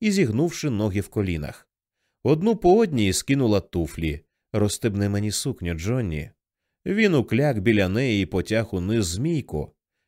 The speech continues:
Її звук здався дуже різким серед незворушної тиші. Сейрана спина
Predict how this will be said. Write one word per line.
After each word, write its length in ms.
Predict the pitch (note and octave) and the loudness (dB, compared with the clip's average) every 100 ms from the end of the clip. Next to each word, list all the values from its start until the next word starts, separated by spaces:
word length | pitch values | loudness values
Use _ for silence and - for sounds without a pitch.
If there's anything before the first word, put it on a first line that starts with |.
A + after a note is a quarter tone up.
| - | -2
Її 280 | G2+ D3+ D3+ | 2 2 2
звук 320 | G2+ F#3 D3 | 2 0 -2
здався 460 | F#2 B2 C#3+ - C3 | -2 0 0 0 -2
дуже 300 | C3 A#2+ A#2 | 0 2 2
різким 560 | G#2 - - G3 D3 | 2 -2 -6 -2 -2
серед 380 | - G2+ G2+ - | 0 0 -2 -2
незворушної 800 | A2 G2+ F2+ F2 G2+ - G2 F2+ | -4 -4 0 -2 -2 -4 -4 -4
тиші. 520 | E2 D3+ C3+ - D#2+ - _ _ _ _ _ | -4 -6 -6 -6 -10 -12 _ _ _ _ _
Сейрана 520 | - G2+ G2+ G2 G2 | -2 2 4 4 4
спина 520 | F2+ - G#2+ C3+ E3 | 0 -2 0 2 0